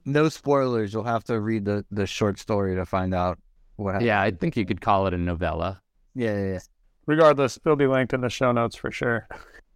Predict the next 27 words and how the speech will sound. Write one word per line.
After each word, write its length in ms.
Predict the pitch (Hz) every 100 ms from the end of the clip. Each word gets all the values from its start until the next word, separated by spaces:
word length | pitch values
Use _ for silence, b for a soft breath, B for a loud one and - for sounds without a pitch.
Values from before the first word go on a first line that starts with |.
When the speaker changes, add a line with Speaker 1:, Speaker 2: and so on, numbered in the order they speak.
| -
Speaker 2:
Is 300 | 151 135 123 -
Alzheimer's 760 | 120 127 175 180 190 180 151
kind 200 | - 160
of 100 | 156
the 260 | 143 135 131
successor, 760 | - 127 147 151 151 151 151 143 _ _ -
successor 560 | - 113 - 120 - 123
to 120 | 123
Enjoy? 560 | 117 113 117 120 120 123 _ _ _ -
Speaker 1:
Little 600 | 135 151 180 220 220 202
bit. 480 | 151 202 226 -
Um, 500 | 139 135 135 131 127 -
Alzheimer's 800 | 127 180 202 208 196 190 185 175
has 200 | 151 131
a 220 | 123 110 - _ -
more 260 | 107 117 120
kinda 260 | 151 123
like, 320 | 110 98 98 - 104
uh, 160 | 98
like, 260 | 98 90 85 _ _ _ -
rap, 460 | 101 113 117 - - _ _ -
like, 120 | 101
rap 360 | 92 101 98 -
lifestyle 640 | 98 95 - 107 104 101
type 220 | 98 101
of 100 | 101
vibe. 420 | 104 104 104 101